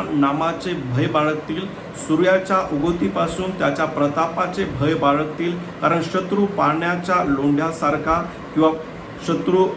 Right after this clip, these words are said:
पुराच्या पाण्यासारखा येईल, तेव्हा परमेश्वराचा आत्मा त्याच्या विरुद्ध झेंडा उभारेल." जेव्हा समस्येचा तुम्ही सामना करत, तुम्हाला नेहमी माहिती पाहिजे,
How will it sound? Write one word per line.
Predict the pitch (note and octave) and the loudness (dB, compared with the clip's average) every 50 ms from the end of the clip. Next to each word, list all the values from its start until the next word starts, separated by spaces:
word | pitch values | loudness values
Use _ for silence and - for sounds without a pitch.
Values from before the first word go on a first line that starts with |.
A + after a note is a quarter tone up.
| - - - - - - - - - | -6 -12 -14 -14 -14 -14 -10 -4 0
पुराच्या | D3+ D#3+ D#3+ F3 F3 - G3+ F#3 | 4 4 4 4 2 0 -2 -4
पाण्यासारखा | F3+ F3 - D#3+ D3 D3 D#3+ E3 E3 D#3+ - D#3 D#3 D#3 D#3+ D#3 | -4 -2 0 0 2 2 2 0 -2 -2 -2 -2 -2 -2 0 0
येईल, | D#3 D#3 D3 C#3+ | 0 0 0 0
तेव्हा | D#3+ D#3 D3+ D3+ | 0 0 2 2
परमेश्वराचा | D3+ D#3 D3 D3 D#3 F#3 G3+ G3 - - E3+ E3 E3 E3+ E3 - E3+ D#3+ E3 - | 2 2 0 0 2 2 2 0 0 -2 -2 -2 0 -2 -2 -2 -2 -2 -2 -2
आत्मा | D#3+ D3 C#3+ C#3+ D3+ D#3+ E3+ E3 E3 E3+ E3+ - - - - - - - | -2 -2 -2 -2 -2 -2 0 2 2 2 2 0 -2 -8 -12 -14 -4 0
त्याच्या | D#3 D3 D3+ D3 - F3+ E3+ | 0 2 2 0 0 -2 0
विरुद्ध | D#3+ D3 C#3 C#3+ D#3 D3+ C#3+ - D#3+ D3+ - | 0 2 2 2 0 0 0 0 0 0 0
झेंडा | B2 A#2+ B2 C3+ D3 D3+ D3 D3+ D3+ - | -2 -2 0 2 2 4 4 2 2 2
उभारेल." | D3+ C#3 B2+ C3 C3+ C#3 C#3+ C#3 C#3 C3+ | 0 -2 0 0 0 0 0 -2 -2 -2
जेव्हा | B2+ A#2 A2 - - - - F#3+ G3+ | -4 -6 -8 -8 -12 -4 0 0 2
समस्येचा | G3 - - F3+ F#3+ G#3 G#3 G3+ G#3 F#3+ G3 | 2 2 0 0 2 2 2 2 2 0 0
तुम्ही | F#3+ G3+ G3 F#3 | 0 0 0 -2
सामना | F3 - E3+ F3 F3+ F#3 F#3 | 0 0 -2 -2 -2 -2 -2
करत, | F3+ F3+ F3+ F3+ | -2 -2 -4 -4
तुम्हाला | - - F3+ F3+ F3+ F3+ | -4 -2 0 0 2 2
नेहमी | E3 D#3 E3 F3 F3+ F#3+ F3 | 2 2 0 2 0 0 0
माहिती | D#3+ D#3+ D#3+ D#3+ D3+ E3+ | 2 0 0 0 0 0
पाहिजे, | - D#3+ D#3 D#3 D3 E3 F3 F3+ | 0 0 0 0 0 0 0 -2